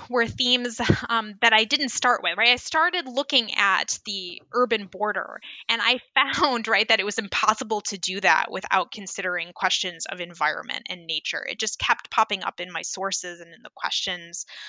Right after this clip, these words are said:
um, that I found myself, um, confronting for each of my cities. And there were a couple different ways in which this came up that I think are really unique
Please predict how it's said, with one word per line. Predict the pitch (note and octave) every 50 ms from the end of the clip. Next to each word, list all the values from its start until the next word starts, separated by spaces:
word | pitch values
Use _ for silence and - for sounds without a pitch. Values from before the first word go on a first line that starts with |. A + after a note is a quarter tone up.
| - - - -
um, | G3 F#3 F3 E3+ E3 -
that | F3+ E3+
I | E3+
found | F3+ - - F3 F3 F3 F3+ F3 - _
myself, | - F#3+ F3 E3+ F3 - - F3+ F3 E3+ - - _ - -
um, | - F3+ E3+ F3 -
confronting | - G3+ F#3+ - - G#3 A3+ - - G3 F#3 F#3
for | - - F#3+ -
each | - - G3 - - -
of | F3+ F3+ F3+
my | E3+ D#3+ E3
cities. | - - - F#3+ E3+ D#3 - - - A3 - - - - - - - - - -
And | A#3 B3 B3 B3 B3 B3
there | - D4+ D4+
were | D#4 D#4
a | D#4 - -
couple | E4 - - G4+ F#4+ D#4+ B3 A3+ -
different | - B3 A#3+ - B3+ G#3+ F#3+ -
ways | G#3 G#3+ G#3 G#3 G3+ G3 F#3+ -
in | - G#3 G#3
which | G3 F3 - - - - - -
this | - G#3+ G3 -
came | - - G#3+ G3+
up | G3+ F3+ - _ _ -
that | G#3 F#3+
I | F#3 F#3+
think | - - A3+ G3+ -
are | F#3+ F#3
really | F#3 G3+ G3 G3+ G3
unique | F#3 F3+ F3+ F#3 F#3 F3 F3+ F3+ G#3+ B3+ _ - -